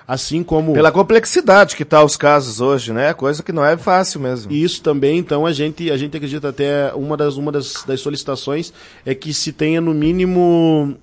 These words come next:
Speaker 1: no mínimo o
Speaker 2: O ensino superior?
Speaker 1: superior, superior incompleto.
Speaker 2: Incompleto.
Speaker 1: É, e se existem algumas possibilidades, inclusive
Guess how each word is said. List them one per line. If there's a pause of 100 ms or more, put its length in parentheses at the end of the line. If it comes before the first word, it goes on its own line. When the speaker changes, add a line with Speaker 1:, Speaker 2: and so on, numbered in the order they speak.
(140)
Speaker 1:
no
mínimo
o
Speaker 2:
O
ensino
superior?
Speaker 1:
superior,
superior
incompleto.
Speaker 2:
Incompleto. (160)
Speaker 1:
É,
e
se
existem
algumas
possibilidades,
inclusive